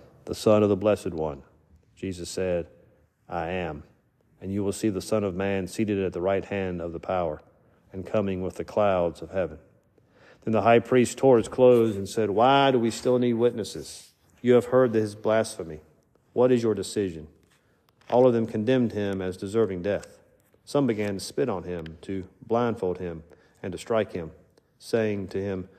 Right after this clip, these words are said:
"Prophesy." The guards also took him over and beat him. While Peter was below in the courtyard, one of the servant girls of the high priest came by. When she saw Peter warming himself, she stared at him and said,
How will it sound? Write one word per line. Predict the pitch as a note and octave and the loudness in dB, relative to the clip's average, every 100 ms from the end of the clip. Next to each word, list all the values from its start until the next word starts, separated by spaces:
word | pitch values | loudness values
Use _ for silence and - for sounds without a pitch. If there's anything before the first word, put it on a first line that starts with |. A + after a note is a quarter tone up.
| _ _ - | _ _ 0
"Prophesy." | C3 B2+ G2 - D2+ - _ _ _ _ - | 4 4 2 -8 -10 -12 _ _ _ _ -8
The | |
guards | G#2+ G#2 G2+ | 0 2 4
also | G#2+ A2 - F2+ | 4 2 0 -4
took | - - | -2 -2
him | F#2+ | -2
over | G2 F#2 F2+ | -2 -2 -4
and | |
beat | E2+ E2 | -6 -8
him. | D2 _ _ _ _ _ _ _ _ _ _ _ _ - - - | -10 _ _ _ _ _ _ _ _ _ _ _ _ -20 -20 -2
While | A#2 A#2 | 2 4
Peter | D3 D#3 | 6 6
was | C3 A2+ | 6 6
below | A2 A#2 A2+ | 4 4 4
in | |
the | G2+ | 2
courtyard, | - A#2+ G#2 F#2 F2+ | 2 2 2 -2 -2
one | G#2 | -4
of | G2 | -4
the | |
servant | F2+ D3+ C3 F#2+ | 0 2 2 0
girls | G2 G2 G2 | 0 0 -2
of | |
the | F2+ | -6
high | F2 G2+ | -4 -4
priest | F#2+ C3 A#2 | -2 -2 -2
came | - F2 | -6 -10
by. | D#2 D2 - _ _ - - - - | -10 -12 -16 _ _ -20 -20 -20 -10
When | G#2 | -8
she | - | -4
saw | - A#2+ | 2 2
Peter | - C3 G#2+ | 4 2 6
warming | A#2+ B2 G#2+ | 6 6 2
himself, | G2 - F#2 F2+ | -4 -2 -2 -2
she | G2 | -6
stared | - B2+ B2+ | -2 4 6
at | G2+ | 4
him | F#2+ F2+ | 0 -4
and | E2+ | -2
said, | F#2+ F#2 | 0 -2